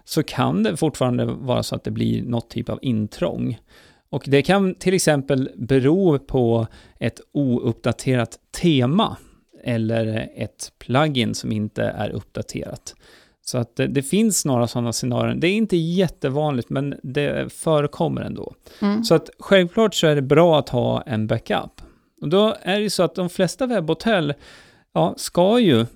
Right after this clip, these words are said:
Speaker 1: egentligen då hålla trettio dagars backuper på din sajt. Eller, och ska, det är väl mer så att det brukar, brukar
Speaker 2: Det brukar
Speaker 1: vara
Speaker 2: vara
Speaker 1: så.
Speaker 2: så. Mm.
Speaker 1: Men, eh, jag vet med mig också att det, det finns en del leverantörer, alltså webbhotell, som tar betalt för om du,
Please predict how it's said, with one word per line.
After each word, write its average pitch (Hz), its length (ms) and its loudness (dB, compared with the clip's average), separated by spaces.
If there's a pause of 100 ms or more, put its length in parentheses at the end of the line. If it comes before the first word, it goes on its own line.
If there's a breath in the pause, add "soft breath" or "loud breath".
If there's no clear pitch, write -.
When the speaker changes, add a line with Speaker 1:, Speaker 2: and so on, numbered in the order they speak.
(180)
Speaker 1:
egentligen 120 500 0
då 113 100 0
hålla 135 300 -2
trettio - 360 -6
dagars 110 680 -2
backuper - 720 -6 (100)
på 147 300 0
din 110 280 -2 (160)
sajt. - 640 -8 (480 soft breath)
Eller, 123 220 -4
och 127 160 -2
ska, 117 640 0
det 127 100 0
är 131 60 2
väl 131 120 2
mer 117 180 2
så 117 140 -2
att 113 240 -4
det 117 100 -2
brukar, 110 460 0 (280)
brukar 131 360 0
Speaker 2:
Det - 0 -
brukar - 0 -
Speaker 1:
vara 175 200 4
Speaker 2:
vara 180 140 6
Speaker 1:
så. - 140 -2 (160)
Speaker 2:
så. 208 60 -6
Mm. 190 160 0 (240 loud breath)
Speaker 1:
Men, 143 560 2 (540 soft breath)
eh, 123 300 0
jag 135 140 2
vet 185 180 2
med 190 240 2
mig 156 100 0
också 165 300 -2
att 123 120 -4
det, 127 140 -2
det 127 120 -2
finns 127 260 -4
en 123 120 -2
del 208 360 0
leverantörer, 160 800 -2
alltså 127 160 -6
webbhotell, 139 560 -4
som 127 400 -2
tar 123 200 -4
betalt 202 580 -2
för 135 140 -6
om 123 180 -2
du, 120 320 -4